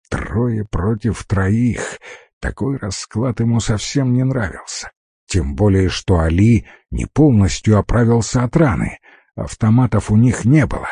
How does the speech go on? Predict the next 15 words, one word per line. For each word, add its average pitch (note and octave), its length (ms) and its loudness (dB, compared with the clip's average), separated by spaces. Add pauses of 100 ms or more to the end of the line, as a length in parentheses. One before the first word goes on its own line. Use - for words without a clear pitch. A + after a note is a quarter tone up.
(440)
А B2 120 -6
эти C3 320 -2
трое B2+ 380 4
были B2 240 4
куда A#2+ 380 0
опасней, A#2+ 720 2 (160)
чем A#2+ 340 4
тот C3+ 280 2
щенок, - 640 2 (320)
труп G#2+ 380 4
которого B2 440 2
еще A#2+ 340 4
лежал B2+ 360 4
в - 100 -8
кузове. E2+ 480 -4